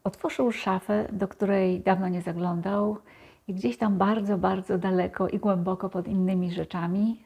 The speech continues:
zobaczył plik papierów i kiedy go otworzył, znalazł najdłuższy rysunek, jaki kiedykolwiek widział. I to jest najdłuższy rysunek, który ja kiedykolwiek zrobiłam. To jest rysunek, który ma trzy metry.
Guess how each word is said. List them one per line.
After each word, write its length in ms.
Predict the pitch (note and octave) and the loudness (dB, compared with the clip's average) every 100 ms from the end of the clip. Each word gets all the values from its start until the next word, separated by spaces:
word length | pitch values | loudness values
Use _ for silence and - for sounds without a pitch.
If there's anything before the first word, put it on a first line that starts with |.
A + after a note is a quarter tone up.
| - | -10
zobaczył 720 | G#3 G3 F#3 F#3 F#3 F#3+ F#3 F#3+ - | -2 0 2 0 -2 -2 -2 -4 -10
plik 340 | - G#3 G#3 - - _ _ _ _ _ _ _ | -4 -2 -2 -6 -16 _ _ _ _ _ _ _
papierów 760 | G3+ - F#3 F3+ G#3+ C#4 - - _ _ _ _ _ _ - | -8 -2 0 2 0 -6 -12 -20 _ _ _ _ _ _ -2
i 100 | A3 | 6
kiedy 200 | G#3 G3 | 6 6
go 160 | G3 | 2
otworzył, 720 | E3+ - F#3+ F#3 F#3 A#3 C4 C#4 - _ _ _ _ | -2 0 0 0 0 0 -2 -4 -12 _ _ _ _
znalazł 840 | G3+ G3 F#3+ F#3+ G3 F#3+ G3+ G3+ G3+ - _ _ - | -2 0 2 2 2 0 0 0 -2 -6 _ _ 0
najdłuższy 580 | G#3+ G#3 A#3+ C4+ - G#3 | 2 2 2 -2 0 2
rysunek, 600 | G3+ G3+ G3+ F#3+ F3+ F#3+ | 2 0 -2 0 0 -2
jaki 240 | F#3+ F#3 | -2 -2
kiedykolwiek 680 | - F#3 F#3+ F#3 F3+ F3 F3+ | -2 0 0 0 0 -2 0
widział. 520 | F#3 F3+ A3 B3+ C4 - - - _ _ _ - | 0 2 2 2 -2 -6 -20 -20 _ _ _ -4
I 80 | G#3 | 0
to 140 | G#3+ | 4
jest 340 | G3 F#3+ - - - | 4 2 -2 -16 0
najdłuższy 800 | G#3+ A3+ A3+ G3+ A#3 D4 - A#3 | 4 6 4 4 4 4 4 2
rysunek, 680 | G3+ G#3 G#3+ G#3 G3+ F#3+ - | 2 0 -2 0 0 -2 -6
który 320 | - G#3 G3+ | -2 2 4
ja 260 | F3+ F3+ F3 | 4 4 2
kiedykolwiek 680 | - F3+ F3+ F3+ F3 F3 | 0 -2 0 -2 -2 -6
zrobiłam. 580 | E3+ F3 E3+ G#3+ A#3+ B3+ | -6 -6 0 2 2 2
To 100 | C4 | 0
jest 180 | F3+ F3 | -2 -2
rysunek, 500 | F3+ - A#3 G#3 - | -6 -2 -2 -2 -6
który 280 | - F#3+ F3+ | -6 -2 -2
ma 180 | E3+ E3 | -2 -6
trzy 300 | - - A#3+ | -10 -6 -4
metry. 400 | E3 - - | -4 -6 -10